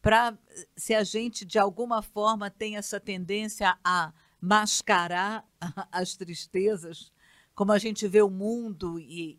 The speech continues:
a mídia colocando, a gente poder entregar pra Deus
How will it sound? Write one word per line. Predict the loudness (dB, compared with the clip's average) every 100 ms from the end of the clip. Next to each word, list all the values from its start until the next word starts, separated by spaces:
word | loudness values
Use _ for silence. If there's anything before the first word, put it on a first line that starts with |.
| -2
a | 0
mídia | 0 -4 -6 -10
colocando, | -10 -10 -10 -8 -6 -6 -10 _ _ -6
a |
gente | -4 -4 0
poder | 0 2 0
entregar | -2 -4 -8 0 0 0
pra | -4 -8
Deus | -2 -2 -2 -10